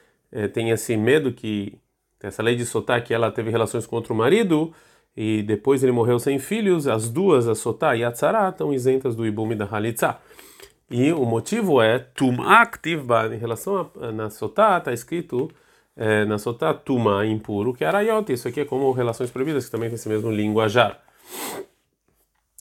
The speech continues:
Agora a Gemara vai perguntar sobre o que falou o Rav. Mativ Rav Hizda. O Rav Hizda, ele vai fazer uma pergunta da Mishnah lá no, no capítulo dez de Yebamot,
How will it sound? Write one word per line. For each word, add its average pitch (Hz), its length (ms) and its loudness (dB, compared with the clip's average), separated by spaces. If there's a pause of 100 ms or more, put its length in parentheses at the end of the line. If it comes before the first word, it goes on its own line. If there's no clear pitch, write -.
Agora 131 300 6
a - 20 0
Gemara 131 180 0
vai 135 160 -2
perguntar 127 520 -2
sobre 123 180 -8
o 120 40 -8
que - 60 -18
falou 127 220 0
o - 20 2
Rav. 98 240 -2
Mativ 165 460 2
Rav 135 260 2
Hizda. 104 240 0
O 95 40 2
Rav 98 200 -2
Hizda, 170 460 -2 (240)
ele 131 500 0
vai 117 220 2
fazer 120 220 4
uma 127 80 4
pergunta 160 340 2
da 139 80 2
Mishnah 165 580 0 (400)
lá 185 320 2
no, 160 240 0 (140)
no 123 240 -2
capítulo 143 560 -4
dez 113 420 4
de 104 120 -8
Yebamot, 110 640 2